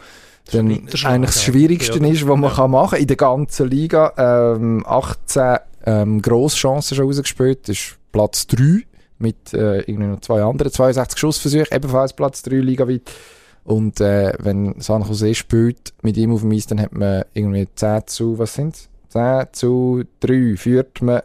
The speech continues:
Speaker 2: und, äh, in Grosschancen liegt man vierzig zu achtzehn vorne. Also eine sehr komplizierte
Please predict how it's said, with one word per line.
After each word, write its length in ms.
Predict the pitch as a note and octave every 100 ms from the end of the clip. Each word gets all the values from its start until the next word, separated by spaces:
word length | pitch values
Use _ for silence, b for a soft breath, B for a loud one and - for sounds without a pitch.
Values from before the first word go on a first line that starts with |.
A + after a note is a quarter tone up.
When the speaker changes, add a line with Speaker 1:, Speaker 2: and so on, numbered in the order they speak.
| _
Speaker 2:
und, 380 | G#2+ G#2+ - - G#2+
äh, 100 | G#2
in 120 | G#2+
Grosschancen 640 | G2 F#2+ A2 - G2+ - G2 G2
liegt 220 | G2+ -
man 80 | G2
vierzig 560 | - B2 C#3 - -
zu 200 | - - -
achtzehn 540 | A2 D#2+ D2 - A2+
vorne. 560 | - G#2 A2 B2+ G2 -
Also 220 | F#2 F#2+ b b b -
eine 100 | G2+
sehr 240 | F#2 G#2+
komplizierte 920 | A2+ G#2+ G2+ - - A2+ - - G#2+